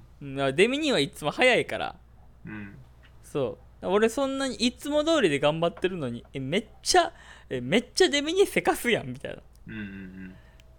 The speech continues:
Speaker 2: 感覚やったんですよ。
Speaker 1: 背中を後ろから押したりとかね。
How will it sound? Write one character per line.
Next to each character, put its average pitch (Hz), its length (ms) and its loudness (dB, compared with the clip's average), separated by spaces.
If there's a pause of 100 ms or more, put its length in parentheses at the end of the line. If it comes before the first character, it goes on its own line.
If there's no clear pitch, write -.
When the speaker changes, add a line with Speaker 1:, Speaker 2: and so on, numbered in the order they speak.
(160)
Speaker 2:
感 220 200 0
覚 226 200 0
や 180 60 4
っ - 20 -2
た - 140 -8
ん 71 40 -14
で - 60 -16
す - 80 -20
よ。 - 80 -20 (1040)
Speaker 1:
背 - 180 -8
中 113 360 4
を 104 40 -2
後 110 180 -4
ろ 101 120 -4
か 87 80 -4
ら 90 80 -2
押 110 100 -2
し - 80 -8
た 92 80 -4
り 87 60 -6
と - 100 -18
か 90 100 -8
ね。 175 220 -4